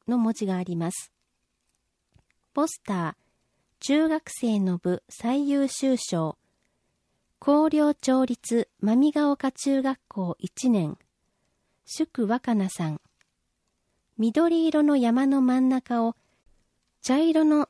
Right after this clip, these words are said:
土砂が流れています。土砂災害を防ごうの文字があります。学校名、学年は作品作成時のものです。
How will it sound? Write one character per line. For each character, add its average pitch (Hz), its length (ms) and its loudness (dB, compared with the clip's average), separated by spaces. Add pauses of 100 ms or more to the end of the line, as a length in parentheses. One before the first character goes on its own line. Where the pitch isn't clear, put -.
土 285 120 2
砂 302 180 0
が 214 120 0
流 190 280 0
れ 254 120 0
て - 140 -6
い 185 100 0
ま 170 160 -2
す。 - 260 -12 (680)
土 214 140 2
砂 330 180 0
災 349 300 2
害 247 360 0
を 226 60 0
防 277 360 0
ご 262 260 0
う - 220 -8
の 226 80 2
文 233 160 2
字 214 120 -2
が 190 160 -2
あ 180 60 -4
り 180 100 -4
ま 180 200 -4
す。 - 200 -16 (1300)
学 226 180 0 (100)
校 320 260 4
名、 185 440 0
学 202 300 -2
年 247 340 2
は 226 200 -2 (240)
作 269 380 -4
品 311 260 2
作 - 280 -6
成 311 280 0
時 254 140 -2
の 254 140 2
も 220 100 2
の 208 160 0
で 185 160 -4
す。 - 240 -18